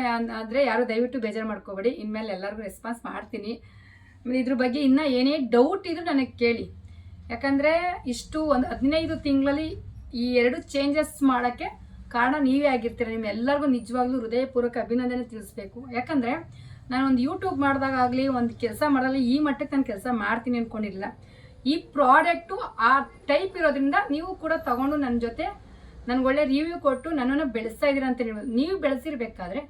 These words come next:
ನಾವ್ಯಾಕೆ ನಮ್ಗೆ ಈ-, ನಿಮ್ಗೆ ಇನ್ನೂ ಆಫರಲ್ಲಿ ಇನ್ನೂ ಕಡಿಮೆಗೆ ಮಾಡಬಾರ್ದು? ನಿಮ್ಮ, ನೀವು ನನ್ನ ಜೊತೆ ಉಳ್ಕೊಂಡ್ರೆ ನಾನು ಡೈರೆಕ್ಟ್ ಕಂಪ್ನಿ, ಕಂಪ್ನಿಯ ಮೆಂಬರ್‌ಶಿಪ್ಪು, ಕಂಪ್ನಿ ಅಗ್ರಿಮೆಂಟು ಅಥವಾ ಓನ್ ಕಂಪ್ನಿನೇ ತೆಗಿಲೇಬೋದು.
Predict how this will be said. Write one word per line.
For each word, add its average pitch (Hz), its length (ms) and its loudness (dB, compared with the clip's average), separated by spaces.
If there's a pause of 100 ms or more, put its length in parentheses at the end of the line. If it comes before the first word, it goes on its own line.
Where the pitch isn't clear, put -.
(340)
ನಾವ್ಯಾಕೆ 370 460 2
ನಮ್ಗೆ 320 200 0
ಈ-, 302 40 0
ನಿಮ್ಗೆ 294 320 0
ಇನ್ನೂ 311 180 2
ಆಫರಲ್ಲಿ 277 580 0
ಇನ್ನೂ 285 400 0
ಕಡಿಮೆಗೆ 269 340 0
ಮಾಡಬಾರ್ದು? 208 760 -4 (420)
ನಿಮ್ಮ, 330 320 2
ನೀವು 330 260 4
ನನ್ನ 381 200 0
ಜೊತೆ 320 180 -4
ಉಳ್ಕೊಂಡ್ರೆ 285 540 -2
ನಾನು 370 380 -2
ಡೈರೆಕ್ಟ್ 330 320 4
ಕಂಪ್ನಿ, 269 500 2 (120)
ಕಂಪ್ನಿಯ 254 440 -2
ಮೆಂಬರ್‌ಶಿಪ್ಪು, 247 920 0 (260)
ಕಂಪ್ನಿ 262 720 0
ಅಗ್ರಿಮೆಂಟು 240 760 0
ಅಥವಾ 247 340 0
ಓನ್ 285 360 2
ಕಂಪ್ನಿನೇ 302 460 0
ತೆಗಿಲೇಬೋದು. 240 720 0